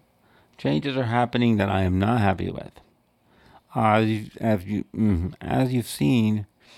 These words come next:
music has not been in my, my episodes because there's a thing in June,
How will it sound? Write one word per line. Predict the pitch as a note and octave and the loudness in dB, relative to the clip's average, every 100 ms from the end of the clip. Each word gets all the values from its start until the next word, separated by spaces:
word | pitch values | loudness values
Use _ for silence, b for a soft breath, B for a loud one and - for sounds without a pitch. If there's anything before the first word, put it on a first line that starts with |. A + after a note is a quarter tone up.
| b | b
music | - A#2 B2 A2 A#2+ - | 0 2 2 0 -4 -4
has | G#2+ F#2 | -4 0
not | G#2 G2+ | 0 0
been | G2+ G2 G2+ | 0 0 0
in | - G#2+ | -2 0
my, | G#2+ | 0
my | G2 C#2 F#2+ F#2 | -2 -2 0 2
episodes | G2 F#2 F2 F2 - - - - _ _ _ b b b - | 0 -2 -12 -14 -14 -16 -20 -20 _ _ _ b b b -4
because | A2+ G#2+ F#2+ | 0 0 -2
there's | - A#2 A2+ | 0 2 2
a | G#2+ | 0
thing | G#2 A2 | 0 0
in | G#2 G#2 | 2 2
June, | C#3+ E3 C3 G#2+ G#2+ G2+ | 2 4 4 2 0 -6